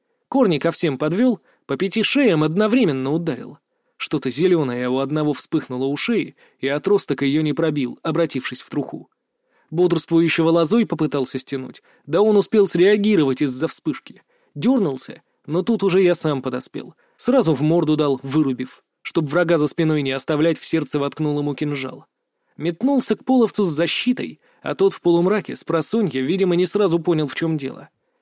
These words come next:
Замешкался, и я бросился к нему, ухватив первый попавшийся меч. Так и воткнул в живот. Тот захрипел громко, я кинулся и рот ему зажал, а тот в ответ душить меня начал.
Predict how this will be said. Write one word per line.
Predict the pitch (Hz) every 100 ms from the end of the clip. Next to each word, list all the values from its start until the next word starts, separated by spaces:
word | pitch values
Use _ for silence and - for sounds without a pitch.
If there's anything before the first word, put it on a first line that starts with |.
| _
Замешкался, | - 139 151 165 196 - 127 - - - _
и | 214
я | 185 254
бросился | 180 226 - 190 190
к | 196
нему, | 190 233 180
ухватив | 143 170 180 185
первый | - 196 156 160
попавшийся | 156 139 147 - 135 127 139
меч. | 135 - - _ _ _
Так | - -
и | 151
воткнул | 147 - 147 139
в |
живот. | - 131 - - - _ _ _ _
Тот | - 175
захрипел | 143 143 156 160 262
громко, | 190 147 123 - - - -
я | 135 165
кинулся | 156 233 220 160 147
и | 143
рот | 190 226
ему | 175 147
зажал, | 131 - - - _
а | 139 139
тот | 180 143
в |
ответ | 139 165 156
душить | 131 160 - 160
меня | 139 131
начал. | 127 117 - -